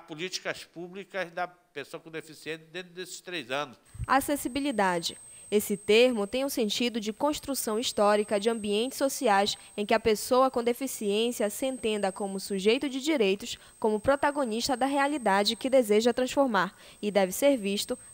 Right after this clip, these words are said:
Speaker 2: dessa forma.
Speaker 1: A sociedade deve ver a, a, a pessoa com deficiência no sentido de um ser humano normal. O que nós queremos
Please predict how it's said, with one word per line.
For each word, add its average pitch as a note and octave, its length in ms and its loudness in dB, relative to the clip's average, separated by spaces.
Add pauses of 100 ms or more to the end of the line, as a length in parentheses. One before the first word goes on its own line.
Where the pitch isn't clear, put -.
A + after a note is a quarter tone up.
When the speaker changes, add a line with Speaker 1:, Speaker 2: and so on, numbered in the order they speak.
Speaker 2:
dessa G3+ 380 2
forma. E3+ 440 -2 (440)
Speaker 1:
A D#3+ 440 4
sociedade F3 760 -2
deve F#3 360 -2
ver D#3 440 -2
a, F#3 140 2 (520)
a, D3 300 0
a C3 40 -4
pessoa D3+ 260 -14
com D#3 160 -20
deficiência D3 1000 -6
no C#3+ 160 -14
sentido D#3+ 480 -14
de E3 140 -18
um E3 40 -16
ser F3 260 -14
humano D3 360 -14
normal. C#3 600 -6 (320)
O C#3+ 80 -10
que F3+ 160 -8
nós G#3 260 0
queremos G3 640 0